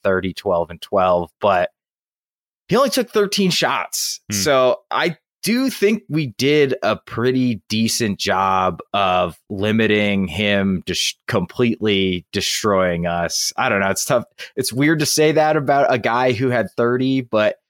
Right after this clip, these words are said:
Speaker 1: he went ten of thirteen. You gotta think he made two for two from three, like, a couple of those rainbow threes, like, one of those doesn't drop, and all of a sudden he's at twenty-seven, you know, and that's
Speaker 2: Yeah.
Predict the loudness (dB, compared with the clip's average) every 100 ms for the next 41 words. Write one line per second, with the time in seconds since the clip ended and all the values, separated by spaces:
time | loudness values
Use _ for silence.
0 | _ _ _ -2 0 0 -2 0 0 0
1 | -2 -2 0 0 0 2 2 2 0 -2
2 | -2 0 2 2 -2 -8 -14 -12 -12 -16
3 | _ _ _ _ _ _ _ _ _ -20
4 | -14 -6 -2 -2 -2 -4 0 2 2 0
5 | -6 -4 -2 0 2 2 0 0 -4 -4
6 | 0 2 2 0 -2 0 0 2 2 0
7 | -2 0 2 0 0 0 -2 -2 -2 0
8 | 2 4 2 2 0 0 -2 -4 -2 0
9 | 2 0 -2 -2 -2 -2 -4 -2 -2 -2
10 | -4 -6 -8 -8 -6 -4 0 2 2 0
11 | 0 0 2 2 2 2 2 0 0